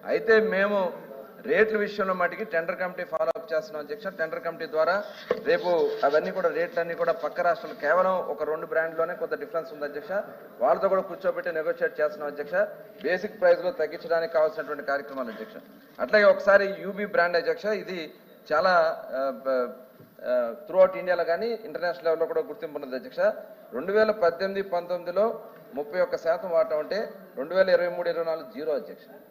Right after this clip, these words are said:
అట్లాగే బెర్నార్డ్ రిచర్డ్ ఇండియా ప్రైవేట్ లిమిటెడ్ అధ్యక్ష, మన వాళ్ళు కూడా తెలిసి ఉండొచ్చు అరే-, అయ్యి గతంలో సెవెన్ పాయింట్ ఫైవ్ త్రీ నుండి జీరో అధ్యక్ష. ఇవన్నీ కూడా లేకుండా చేసి ఇవాళ మేము అన్ని, అన్ని బ్రాండ్లు తీసుకొస్తున్నాం అధ్యక్ష. ఎవరు వస్తామన్నా వాళ్ళని, ఆ,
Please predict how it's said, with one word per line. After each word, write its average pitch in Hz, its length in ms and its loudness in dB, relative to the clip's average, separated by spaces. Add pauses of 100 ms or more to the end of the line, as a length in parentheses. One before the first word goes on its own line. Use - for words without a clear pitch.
(400)
అట్లాగే 196 640 4 (300)
బెర్నార్డ్ 196 480 6 (680)
రిచర్డ్ 208 340 4
ఇండియా 180 200 6
ప్రైవేట్ 170 340 6
లిమిటెడ్ 151 220 -2
అధ్యక్ష, 147 200 -4
మన 175 180 -4
వాళ్ళు 170 140 0
కూడా 175 140 -2
తెలిసి 147 320 -4
ఉండొచ్చు 160 300 -2
అరే-, 127 220 2
అయ్యి 139 320 -4 (300)
గతంలో 202 240 2
సెవెన్ 175 300 0
పాయింట్ 180 180 0
ఫైవ్ 160 160 2
త్రీ 165 120 -8
నుండి 185 140 -8
జీరో 147 280 -4
అధ్యక్ష. - 260 -6 (480)
ఇవన్నీ 185 460 2
కూడా 214 240 10
లేకుండా 196 420 6 (120)
చేసి 165 220 -8
ఇవాళ 185 240 0
మేము 180 180 2
అన్ని, 220 260 4
అన్ని 220 200 2
బ్రాండ్లు 226 300 4
తీసుకొస్తున్నాం 208 460 -6
అధ్యక్ష. 180 200 -8 (520)
ఎవరు 185 240 8
వస్తామన్నా 208 460 6
వాళ్ళని, 185 440 0 (420)
ఆ, 147 240 8